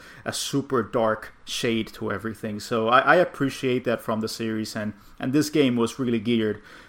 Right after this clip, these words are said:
towards, you know, children, uh, even though it probably hated those children because they were tough games. <laughs> Um,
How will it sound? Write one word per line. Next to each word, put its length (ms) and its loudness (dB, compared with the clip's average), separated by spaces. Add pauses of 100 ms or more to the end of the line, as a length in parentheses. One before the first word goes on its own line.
(120)
towards, 580 0 (180)
you 140 2
know, 160 6
children, 720 2
uh, 200 4
even 360 0
though 340 6 (100)
it 220 -4
probably 280 2
hated 280 4
those 140 -4
children 280 -8
because 240 -4
they 120 -2
were 120 -2
tough 300 -2
games. 500 0 (200)
<laughs> 200 -4
Um, 720 6